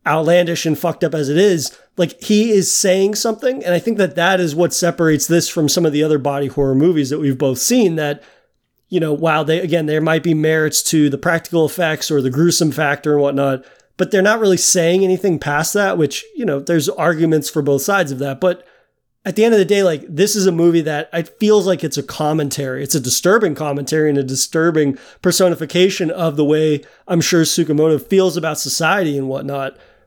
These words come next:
But it, it feels like it is a cultural commentary, right? Because you have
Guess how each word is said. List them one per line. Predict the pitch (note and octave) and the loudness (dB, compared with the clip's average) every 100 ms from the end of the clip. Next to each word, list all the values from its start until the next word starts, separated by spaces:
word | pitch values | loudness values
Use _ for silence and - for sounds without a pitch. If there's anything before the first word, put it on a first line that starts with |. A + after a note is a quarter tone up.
| _ | _
But | F3 F#3 | 0 2
it, | |
it | G#3+ B3+ | 2 0
feels | - A#3+ C#4+ A3+ | 0 2 2 4
like | G3 E3+ | 2 2
it | F3+ | 2
is | F3 D3+ | 2 2
a | D#3+ | 0
cultural | B2+ F#3 F#3+ - F3 C#3+ | 0 -2 0 2 0 2
commentary, | F3 G3+ D#3+ - C3+ C3 | 0 0 -2 -4 -4 -2
right? | D3 F3 | -2 -2
Because | E3+ D#3 D3 | 0 0 0
you | F#3 | 0
have | G3+ G3+ E3+ | 2 0 -2